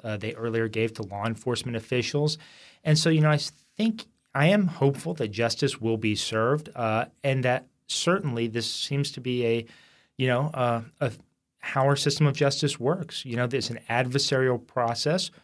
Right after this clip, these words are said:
where the prosecutors present their case. They have the burden to prove the charges beyond a reasonable doubt.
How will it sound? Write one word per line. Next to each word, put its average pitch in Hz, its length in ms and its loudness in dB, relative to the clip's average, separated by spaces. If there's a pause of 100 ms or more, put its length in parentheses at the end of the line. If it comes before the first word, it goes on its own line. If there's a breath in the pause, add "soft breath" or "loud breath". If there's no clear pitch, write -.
(120)
where 120 80 -6
the 110 80 -2
prosecutors 139 680 0
present 113 460 -2
their 143 140 2
case. 147 460 -6
They 110 120 2
have 127 200 0
the 139 60 0
burden 120 340 0
to 156 60 0
prove 139 340 2
the 156 80 6
charges 135 440 0
beyond 107 400 -2
a 123 40 -2
reasonable 123 340 0
doubt. 107 340 0